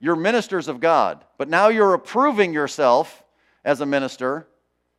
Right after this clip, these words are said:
because you've gone through tough times, necessities, afflictions, and you've done it with patience.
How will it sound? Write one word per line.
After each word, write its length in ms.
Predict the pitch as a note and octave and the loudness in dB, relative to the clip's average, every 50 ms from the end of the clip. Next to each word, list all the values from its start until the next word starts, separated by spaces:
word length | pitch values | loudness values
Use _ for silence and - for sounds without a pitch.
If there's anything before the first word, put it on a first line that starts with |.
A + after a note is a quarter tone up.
| _ _ | _ _
because 280 | - C3+ - E3+ D3+ B2 | -14 -8 -4 -4 -4 -4
you've 140 | D3+ C#3 B2+ | -6 -4 0
gone 180 | D3+ D3+ D3+ | 0 0 0
through 160 | C#3+ - D3 C3 | -2 -6 -12 -8
tough 260 | - - D3 C#3 - | -4 -2 -2 -2 -2
times, 640 | - D3 C#3 B2+ A2 G2+ F#2+ D#2+ - - - _ _ _ _ _ _ _ _ _ _ _ | -4 -4 -4 -4 -4 -6 -10 -14 -18 -20 -20 _ _ _ _ _ _ _ _ _ _ _
necessities, 840 | G#2+ A2+ - - D3+ D3 C#3+ - A#2+ A2 G#2 F#2+ F2+ - - - _ _ - | -14 -12 -4 -2 -2 -2 -2 -4 -8 -12 -12 -12 -14 -18 -20 -20 _ _ -18
afflictions, 720 | G#2 - - D#3 D#3 D3+ - - G#2+ F#2 D#2+ - - _ _ _ _ _ _ _ _ _ _ _ _ _ _ _ _ _ _ | -16 -8 -6 -6 -6 -6 -8 -12 -14 -14 -14 -18 -20 _ _ _ _ _ _ _ _ _ _ _ _ _ _ _ _ _ _
and 120 | - A2+ | -14 -12
you've 80 | A2+ G2 | -8 -6
done 160 | A#2 A2 G#2 | -6 -6 -6
it 20 | |
with 160 | F2+ F#2 - - | -8 -10 -12 -12
patience. 500 | G2 D2 - - - _ _ - _ | -12 -12 -12 -16 -20 _ _ -20 _